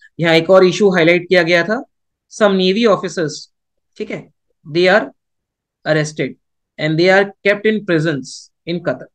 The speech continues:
तो ये एक थोड़ा सा matter of dispute है, ठीक है। चलिए, let us proceed forward। कुछ states and U T से न्यूज़ देखते हैं। Pension of the freedom fighters,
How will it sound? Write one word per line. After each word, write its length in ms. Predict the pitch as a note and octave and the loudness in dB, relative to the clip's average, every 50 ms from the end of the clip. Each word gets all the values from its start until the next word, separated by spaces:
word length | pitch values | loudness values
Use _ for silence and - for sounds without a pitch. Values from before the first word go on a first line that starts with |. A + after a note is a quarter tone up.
| _ _ _ _ _ _ _ _ _ _ _ _ _ - | _ _ _ _ _ _ _ _ _ _ _ _ _ -8
तो 80 | E3 | -6
ये 240 | E3+ E3+ F#3 G#3 G#3+ G#3+ | -4 -2 0 0 0 0
एक 160 | G3+ G#3 - _ _ _ _ _ _ _ _ - | -2 -4 -12 _ _ _ _ _ _ _ _ -4
थोड़ा 220 | F3+ E3+ E3 D#3+ | 0 2 2 2
सा 240 | D#3 D#3 A#3+ C#4 C#4+ _ _ _ _ _ _ _ _ _ _ _ _ _ _ _ _ _ _ - | 2 0 -4 -8 -8 _ _ _ _ _ _ _ _ _ _ _ _ _ _ _ _ _ _ -6
matter 300 | D3+ D3 C#3+ D3+ D#3 D3 | -6 -6 -2 -2 -2 -2
of 60 | D3 | -2
dispute 420 | D3 C#3+ - - B2+ B2+ A#2 - | -4 -6 -8 -10 -14 -14 -14 -16
है, 60 | _ _ _ _ - | _ _ _ _ -14
ठीक 120 | - - | -10 -10
है। 120 | D4 D4 - _ _ _ _ - | -10 -10 -12 _ _ _ _ -10
चलिए, 220 | - B2+ A#2+ - - _ _ _ - D#3+ | -10 -10 -10 -10 -16 _ _ _ -14 -10
let 140 | D#3 E3+ | -8 -8
us 60 | D#3 D#3 | -8 -8
proceed 320 | - C#3 - C#3 C3 - | -8 -10 -8 -10 -12 -14
forward। 240 | - - - - _ _ _ _ _ _ _ _ _ _ _ _ _ _ _ _ - | -16 -20 -20 -20 _ _ _ _ _ _ _ _ _ _ _ _ _ _ _ _ -8
कुछ 140 | F#3+ - - | -8 -4 0
states 260 | - G3 F#3+ G3 A3 | 2 2 2 2 0
and 160 | G#3+ G#3 G#3 | 0 0 0
U 80 | G3 G3+ | 0 0
T 120 | G3+ G3+ | 0 -2
से 120 | G3+ A3+ | 0 2
न्यूज़ 240 | G#3 G3+ G3+ G3+ G3 | 2 4 4 4 4
देखते 260 | G3+ G3 G3+ G#3 G#3+ | 2 2 2 0 -4
हैं। 140 | A3 B3 C4+ C4 - _ - F3+ | -4 -4 -6 -8 -12 _ -4 -4
Pension 300 | E3 D#3+ D#3+ F#3+ F#3+ F#3+ | -2 -2 0 0 -2 -2
of 60 | F3 | -2
the 60 | E3+ | -2
freedom 320 | - F3+ E3+ F3+ G3 G3 | 0 0 2 2 2 2
fighters, 380 | G3 F3+ F3 G#3 G#3+ G3+ G#3 | 2 0 2 2 0 0 -2